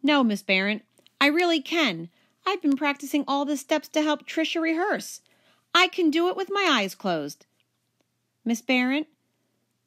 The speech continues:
maybe he really can, I said. He has been practicing those steps.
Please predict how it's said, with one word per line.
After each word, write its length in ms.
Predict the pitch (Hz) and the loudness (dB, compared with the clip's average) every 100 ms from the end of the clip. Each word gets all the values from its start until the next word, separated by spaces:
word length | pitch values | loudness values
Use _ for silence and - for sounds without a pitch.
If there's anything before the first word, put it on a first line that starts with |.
| _ | _
maybe 260 | 247 302 349 | 0 2 2
he 140 | 339 | 2
really 300 | 302 311 302 | 2 2 0
can, 340 | 247 294 381 | -2 -2 -2
I 120 | 285 175 | -2 -4
said. 480 | - 175 160 208 269 _ _ _ _ _ | -4 -4 -4 -6 -10 _ _ _ _ _
He 180 | - 202 | -6 -2
has 280 | 220 285 | 0 0
been 180 | 294 190 | 0 -4
practicing 560 | 180 233 254 214 196 185 | 0 0 0 -4 -6 -4
those 200 | 175 170 | -4 -6
steps. 500 | - 269 240 - | -2 -2 -2 -6